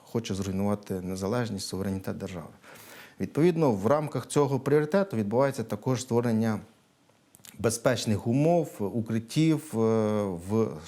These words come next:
закладах, е, соціальної сфери, в школах, е, підтримка багатоквартирних будинків, створення, е, укриттів, е, в будинках. Наступним пріоритетом це є стійкість. Е,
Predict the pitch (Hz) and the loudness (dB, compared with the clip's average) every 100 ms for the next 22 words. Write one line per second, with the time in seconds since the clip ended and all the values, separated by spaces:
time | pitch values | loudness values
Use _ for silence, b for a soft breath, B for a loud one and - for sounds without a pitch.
0 | - 95 107 107 98 92 87 - 78 85 | -10 -2 0 0 -4 -4 -6 -8 -8 -8
1 | 87 85 - 92 - 101 98 98 - 151 | -8 -10 -10 -6 -2 -2 -2 -6 -4 -2
2 | 139 113 - - 143 127 110 - B B | 0 -2 -4 0 2 4 0 -2 B B
3 | B B - - 98 90 90 87 - 110 | B B -18 -12 -8 -6 -6 -6 -6 0
4 | 110 113 104 - 101 95 90 98 95 107 | 2 4 2 0 0 0 -2 0 -2 -4
5 | - - 147 143 120 120 127 117 107 - | -2 0 2 0 0 2 2 0 -4 -4
6 | 117 117 110 104 104 98 101 95 92 - | 0 2 2 0 0 -2 -6 -8 -10 -16
7 | _ _ _ - 110 113 110 113 107 98 | _ _ _ -12 -2 -2 0 0 0 -2
8 | - 92 92 87 98 110 101 95 - - | -10 -8 -6 -4 -2 0 0 -4 -14 -20
9 | _ B B B B 104 208 202 151 127 | _ B B B B 0 0 0 0 2
10 | 131 139 143 110 - 110 107 - 87 76 | 2 2 0 -4 0 0 -2 -6 -10 -10
11 | - - _ _ B B B B - 101 | -16 -20 _ _ B B B B -8 -4
12 | 104 | -4